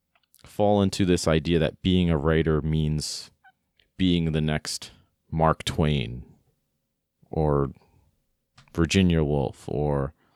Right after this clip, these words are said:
Kurt Vonnegut or whoever else you want to point to, right? Whoever your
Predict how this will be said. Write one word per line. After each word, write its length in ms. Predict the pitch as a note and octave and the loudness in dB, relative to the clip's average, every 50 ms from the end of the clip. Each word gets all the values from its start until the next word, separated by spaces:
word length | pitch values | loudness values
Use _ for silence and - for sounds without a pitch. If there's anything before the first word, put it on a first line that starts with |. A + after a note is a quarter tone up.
| _ _ _ _ _ - - _ - | _ _ _ _ _ -20 -20 _ -4
Kurt 200 | - G#2+ G2 - | 0 0 0 0
Vonnegut 640 | F2 D#2+ F#2+ E2+ D2+ D2+ D2 D2 B1+ C2 A#1 A#1+ - G1+ | 0 2 2 2 4 2 0 -2 -2 -4 -6 -6 -6 -6
or 420 | - C#2+ C#2+ C#2+ C#2+ C#2 C2+ - _ _ _ _ _ _ _ _ _ _ _ _ - | -4 -4 -2 -2 -2 -2 -4 -8 _ _ _ _ _ _ _ _ _ _ _ _ -2
whoever 340 | C#3+ E3 D3+ A#2+ F#2+ G2 E2 | 0 2 2 4 4 4 4
else 240 | C#2+ C#2 - - | 4 2 0 -2
you 80 | - D#2 | -4 -2
want 160 | C#2+ C#2+ C#2 | -2 0 -2
to 140 | C2+ - - | -2 -4 -4
point 180 | - B1+ - - | -4 -4 -4 -6
to, 160 | - - A#1+ | -8 -10 -6
right? 300 | B1 B1+ C2+ C#2+ D2+ - - - | -4 0 2 2 2 0 -2 -4
Whoever 300 | - G#2+ A2+ G#2+ G2 G2+ | -4 -2 0 0 2 2
your 340 | F2+ F2 F2+ E2+ D#2+ D#2 | 2 2 2 2 0 -2